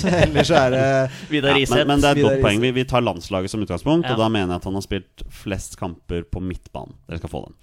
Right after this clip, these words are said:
Speaker 2: Flest kamper på midtbanen.
Speaker 3: Ja, dere skal få den.
Speaker 1: Ok.
Speaker 2: Eh, har han, eh, vært med i et mesterskap for Norge? Altså i troppen?
Speaker 3: Ja.
Speaker 2: Åh,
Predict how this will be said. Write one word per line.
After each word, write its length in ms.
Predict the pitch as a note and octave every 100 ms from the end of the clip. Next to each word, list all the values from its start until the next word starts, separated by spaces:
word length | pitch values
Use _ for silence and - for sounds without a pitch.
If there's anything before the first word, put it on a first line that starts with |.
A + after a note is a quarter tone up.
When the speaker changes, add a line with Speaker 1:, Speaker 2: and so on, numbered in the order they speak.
| -
Speaker 2:
Flest 220 | D3 -
kamper 220 | C3 A#2
på 80 | C3
midtbanen. 380 | C3+ - - E2+
Speaker 3:
Ja, 20 | E2
dere 100 | E2+
skal 140 | F#2+
få 100 | - D2+
den. 140 | G#1+ - _ _ _ _ _ B2+
Speaker 1:
Ok. 140 | - B2+ B2+ C#3+ -
Speaker 2:
Eh, 440 | C#3+ C#3 C#3 C#3 C3+ - -
har 240 | B2+ C3
han, 220 | C#3 D3 D3 C#3
eh, 300 | C#3 C#3+ C#3+
vært 220 | C#3 - A#2+
med 80 |
i 60 | C3
et 60 | C3
mesterskap 560 | A#2 - B2 - F3 -
for 80 |
Norge? 240 | E3+ D3+ G3 - - - - - - _ _ _ - - _ _ _ _ _ _ _ _ _ D3+
Altså 160 | C#3+
i 60 | C#3+
troppen? 540 | - - B2+ C3 F#3 - - _ _ _ _ _ _ _ _ _ _ G2
Speaker 3:
Ja. 140 | G#2+ C3 _ _ _ _ _ _ _ _ _ _ _ _ _ _
Speaker 2:
Åh, 380 | C#3+ C3+ A#2+ G2